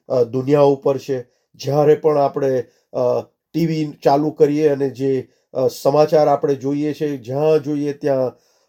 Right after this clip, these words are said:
અ, ખરાબ સમાચાર જ હોત-, હોય છે. અ, યુદ્ધ ચાલતા હોય છે, ક્યાં ને ક્યાં સતાવણી ચાલતી હોય છે,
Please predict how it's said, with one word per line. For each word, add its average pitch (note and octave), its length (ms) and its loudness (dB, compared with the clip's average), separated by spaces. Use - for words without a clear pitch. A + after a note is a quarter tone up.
અ, B2+ 280 0
ખરાબ C#3+ 480 0
સમાચાર D3 600 0
જ B2+ 100 -4
હોત-, C3+ 340 -6
હોય C3+ 180 0
છે. C3+ 300 -6
અ, B2 160 -2
યુદ્ધ B2+ 560 -2
ચાલતા D3+ 420 2
હોય C#3 260 2
છે, C#3 200 -6
ક્યાં C#3 300 -4
ને C#3+ 100 -4
ક્યાં C#3 220 -4
સતાવણી D#3 560 -2
ચાલતી C#3+ 360 -2
હોય C#3+ 200 0
છે, C3+ 220 -6